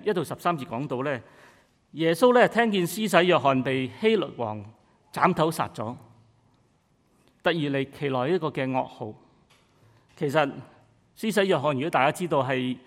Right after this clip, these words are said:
耶穌，大耶穌半歲嘅一個表哥，相信佢心情都好難過。於是耶穌就去咗，獨自去咗山，去咗曠野嚟到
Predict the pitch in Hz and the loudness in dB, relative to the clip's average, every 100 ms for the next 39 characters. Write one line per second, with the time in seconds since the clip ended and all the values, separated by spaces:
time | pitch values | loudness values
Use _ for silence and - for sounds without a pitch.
0 | - _ - 135 131 196 190 180 165 - | -20 _ -8 -4 0 4 4 4 -2 -12
1 | - - - _ - 147 139 131 202 156 | -18 -20 -20 _ 4 6 4 2 2 2
2 | 147 156 156 135 135 135 147 131 120 135 | -2 -2 -2 -2 -2 -2 -4 -6 -6 -4
3 | 139 139 139 - _ _ _ _ _ _ | -2 -4 -8 -20 _ _ _ _ _ _
4 | _ - 233 202 175 220 202 180 120 147 | _ 0 2 4 2 2 0 0 -4 -2
5 | 175 170 170 170 117 95 113 120 104 - | 0 -2 -2 -2 -2 -4 -8 -6 -8 -12
6 | _ _ _ _ _ _ - 220 175 147 | _ _ _ _ _ _ -4 0 2 2
7 | 139 175 190 151 165 156 156 175 170 - | 2 4 4 4 4 4 6 8 6 -2
8 | - - - 160 175 160 160 170 175 190 | -20 -8 -4 -2 0 0 2 2 2 2
9 | 190 165 175 175 165 151 143 147 123 110 | 2 0 -2 -2 0 0 0 -2 -4 -6